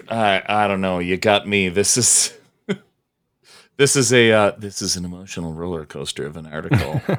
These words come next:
Speaker 2: It sure is.
Speaker 1: Yeah.
Speaker 2: Well, here it is.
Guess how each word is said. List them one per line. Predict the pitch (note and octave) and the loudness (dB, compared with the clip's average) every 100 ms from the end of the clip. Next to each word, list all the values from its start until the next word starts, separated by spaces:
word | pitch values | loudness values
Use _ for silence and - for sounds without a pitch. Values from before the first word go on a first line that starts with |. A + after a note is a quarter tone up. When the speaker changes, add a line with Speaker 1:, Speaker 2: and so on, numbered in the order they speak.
| - | -2
Speaker 2:
It | - | -2
sure | - - C3 | 0 4 4
is. | B2 A2+ - - _ - | 4 2 -6 -18 _ -20
Speaker 1:
Yeah. | D#3+ D3 - - | -18 -18 -20 -6
Speaker 2:
Well, | D3 C#3+ D3 - - D3 _ | 4 4 4 -2 -20 -20 _
here | C#3+ C3+ | 2 2
it | E3+ | 4
is. | C3 G2+ - | 2 0 -12